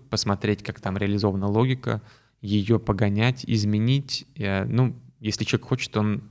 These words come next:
однозначно, э, найдёт. Курсы, м, курсы, я не встречал курсов по моделированию, но знаю, что Anylogic проводит семинары,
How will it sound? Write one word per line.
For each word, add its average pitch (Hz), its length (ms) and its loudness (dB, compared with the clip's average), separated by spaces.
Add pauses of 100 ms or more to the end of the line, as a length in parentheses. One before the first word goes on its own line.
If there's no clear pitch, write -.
однозначно, 104 760 -4 (500)
э, 104 140 -2
найдёт. 107 420 2 (260)
Курсы, 143 600 6 (480)
м, 104 760 -4 (340)
курсы, 120 600 2 (920)
я 117 260 0
не 117 260 -2
встречал 104 480 -2
курсов - 480 -10 (140)
по 98 420 -6 (300)
моделированию, 120 560 4
но 110 60 2
знаю, 156 280 2
что 117 460 -2
Anylogic 127 360 -4
проводит 117 380 0
семинары, 135 520 2